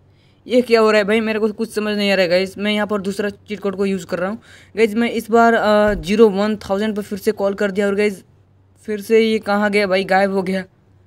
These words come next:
अबे यार, ये क्या हो रहा है? ऐसे तो गाइस मज़ा ही नहीं आएगा भाई। चलो गाइस, कोई बात नहीं गाइस। वो देखो भाई साहब कहाँ पर जाग रहा है। तो गाइस, हम लोग दूसरा चीट कोड यूज़ किए, but गाइस, ये वाला चीट कोड नहीं था। और गाइस, देखते हैं नेक्स्ट चीट कोड हमारे पास क्या है। तो गाइस, अगला चीट कोड हमारे पास ज़ीरो फ़ोर फ़ोर फ़ोर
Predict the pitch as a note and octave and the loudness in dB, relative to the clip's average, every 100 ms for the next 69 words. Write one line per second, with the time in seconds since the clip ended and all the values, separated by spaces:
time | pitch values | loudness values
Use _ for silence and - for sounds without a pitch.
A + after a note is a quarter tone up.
0 | _ _ _ F3+ F3+ D3+ C3+ D3 F3+ G3+ | _ _ _ -6 0 2 2 0 0 -2
1 | G3+ F3+ F#3 F#3 G3+ G3 G#3 G3 F#3+ G3 | 2 4 4 2 0 0 0 0 -2 0
2 | G3+ G3 G3 G3 F3+ G3+ F#3+ C#3+ _ _ | 0 0 0 0 0 -2 -2 -8 _ _
3 | _ _ A3 A3+ A3+ A#3 G#3+ G#3+ G#3+ G3 | _ _ 0 2 2 2 0 2 0 -2
4 | G#3+ A3 G#3 G3 F#3 F3+ F3 F#3 F3 F3+ | -2 -2 -2 -2 -2 -2 -4 -4 -6 -6
5 | F3+ F3+ F3 E3 F#3+ G#3 - - G#3 A#3 | -4 -2 -2 -2 -4 -4 -12 -4 2 4
6 | B3 B3 G#3+ A3 A3+ A#3 G3+ G#3+ A3 G#3+ | 4 0 -2 -2 0 0 0 0 -2 -4
7 | A3 G3+ F#3 F#3+ G3+ F#3+ G3 G3 F#3 E3+ | -4 -2 -2 -2 -2 0 -2 -2 -4 -6
8 | F#3 E3+ D#3 F#3 G3 A#3 - _ - - | -6 -4 -6 -6 -6 -8 -10 _ -20 -10
9 | F3 G3+ F#3+ E3+ F#3+ G#3+ F#3 D3 E3+ G3+ | -6 -4 -4 -6 -6 -6 -6 -6 -4 -4
10 | G3+ F#3 F#3+ F#3+ F#3+ F#3+ F#3 - E3+ F#3+ | -4 -4 -4 -4 -6 -8 -10 -10 -8 -8
11 | G3+ A3 A3+ F#3+ G3 G3+ F#3+ G3 G3 G3 | -2 0 0 -2 -2 -2 -2 -2 -2 -2
12 | G3+ D#3 E3+ G3+ G3+ - A3+ A3+ G#3+ F#3+ | -2 -4 -4 -4 -4 -6 -6 -6 -8 -10
13 | G3 - F3+ G3 | -10 -10 -12 -12